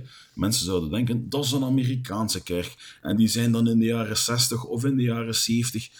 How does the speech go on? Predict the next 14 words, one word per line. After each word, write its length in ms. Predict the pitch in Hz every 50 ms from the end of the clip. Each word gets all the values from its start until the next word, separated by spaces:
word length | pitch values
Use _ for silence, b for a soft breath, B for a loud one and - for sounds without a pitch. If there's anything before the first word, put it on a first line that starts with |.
| B B B
zijn 260 | - - 127 113 110
die 100 | 107 107
afgekomen 580 | 110 117 120 - 117 123 - - 110 110 113 107
met 140 | 107 107 110
hun 140 | 107 104
zendelingen 680 | 98 98 101 104 110 107 107 107 107 107 107 104 - B B B B
en 100 | - 90
zijn 160 | 87 110 95
die 120 | 95 92 85
hier 220 | 92 107 113 104
de 100 | - 98
kerk 280 | - - 110 104 107 95
beginnen 340 | 90 85 98 98 98 98 101
introduceren. 840 | 101 95 - - 98 87 87 - - - 101 101 104 104 107 -